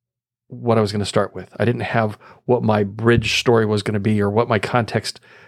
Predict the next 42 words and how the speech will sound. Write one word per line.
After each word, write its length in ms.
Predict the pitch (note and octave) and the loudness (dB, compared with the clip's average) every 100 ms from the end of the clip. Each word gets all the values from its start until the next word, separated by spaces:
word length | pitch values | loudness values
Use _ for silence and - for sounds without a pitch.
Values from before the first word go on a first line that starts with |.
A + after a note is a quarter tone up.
| _ - | _ -6
uh, 160 | G#2+ G#2 | -4 0
explanation 560 | G#2+ - A2 G#2+ - | -2 0 0 0 -2
was 100 | G#2 | -4
gonna 140 | G#2+ G2+ | -4 -4
be. 140 | G2+ | -2
I 80 | A#2 | 0
just, 240 | C#3 - - - - - | 0 -2 -10 -20 -12 -2
I 120 | A2+ | -2
studied 320 | G#2 - A#2 | 0 2 2
the 80 | D3 | 0
scriptures. 440 | - A2+ - A#2 | -2 -2 0 -2
I 140 | - G2+ | 0 2
made 240 | G#2 G#2 | 2 2
notes 220 | G#2 G#2 | 0 0
in 80 | A#2+ | -2
the 40 | A2 | 0
margins. 400 | G2 F#2+ G#2 G2 | -2 -2 -2 -2
I 80 | |
highlighted 520 | F#2 A2+ A2 G#2+ G#2+ G#2+ | -2 -2 -2 -2 -2 -2
the 80 | |
things 200 | G2+ G#2 | -4 -2
that 80 | G#2 | -2
I 40 | G2+ | -2
wanted 180 | G2 G2+ | -4 -6
to 80 | |
talk 240 | G2 D3 D3+ | -2 -2 -2
about, 240 | G2+ G#2 - - - - - | -6 -8 -12 -20 -20 -12 -2
and 160 | A2 | 0
that 140 | A#2 A#2 | 2 2
was 160 | A#2 | 2
it. 160 | F#3 - | 0 0
And 100 | G#2+ | 0
then 60 | A#2+ | 2
I 60 | |
went 180 | A#2 B2+ | 4 2
into 160 | C3 C#3+ | 2 0
the 140 | D3 | 0
lesson, 420 | A#2+ G#2 - A#2 - | 0 0 -4 -8 -4
the, 240 | A2+ G#2+ | -2 -2
the 220 | - A#2 | -4 -6
classes 500 | - C#3+ D3 A2+ A2+ - - - - _ - | -2 -2 -4 -8 -10 -14 -20 -20 -20 _ 0
with 320 | B2+ B2 | 2 2